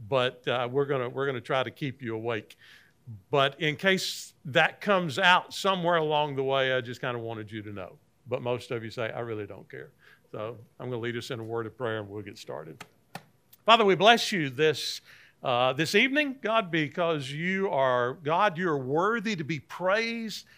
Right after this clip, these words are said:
Lord, I say that, we say that, and say amen and confess it. And, and at the same time, Lord, c-, know that saying it from the,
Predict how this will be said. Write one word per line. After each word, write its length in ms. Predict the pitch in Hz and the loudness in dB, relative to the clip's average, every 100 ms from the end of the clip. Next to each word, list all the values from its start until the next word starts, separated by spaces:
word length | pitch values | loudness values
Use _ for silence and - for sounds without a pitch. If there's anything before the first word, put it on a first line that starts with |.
| _ _ 185 | _ _ 0
Lord, 160 | 190 | 4
I 100 | 170 | 4
say 560 | 139 - - - 214 220 | 4 -4 -4 2 4 4
that, 340 | 214 214 214 | 4 2 0
we 260 | 131 202 233 | -4 -2 -2
say 320 | - 202 185 | 0 0 0
that, 460 | 185 208 208 208 160 | 2 2 2 -2 -4
and 320 | 127 127 123 | -4 -6 -10
say 280 | - 190 190 | -2 2 2
amen 400 | 190 180 196 185 | 0 0 0 0
and 120 | 156 | -2
confess 600 | 135 120 - 220 202 180 | -6 -6 2 2 2 -4
it. 200 | 190 - _ - _ _ _ | -6 -8 _ -20 _ _ _
And, 400 | 165 143 143 131 - _ - | -2 -2 -2 -8 -14 _ -8
and 180 | 151 151 | -2 0
at 140 | 156 | -2
the 80 | 156 | -4
same 300 | - 190 196 | -2 -2 0
time, 280 | 190 180 175 | 0 0 0
Lord, 460 | 160 175 170 143 - | 0 2 2 0 -12
c-, 80 | - _ _ 135 | -20 _ _ -8
know 560 | 139 147 175 180 170 | -4 0 2 2 0
that 380 | 139 135 123 - _ _ _ _ _ _ _ _ _ _ _ _ _ _ _ | 0 2 2 -2 _ _ _ _ _ _ _ _ _ _ _ _ _ _ _
saying 480 | - - 185 190 190 | -8 -2 2 2 2
it 200 | 175 160 | 0 -2
from 380 | - 170 156 143 | -6 -4 -4 -2
the, 320 | 120 117 117 | -2 -2 -4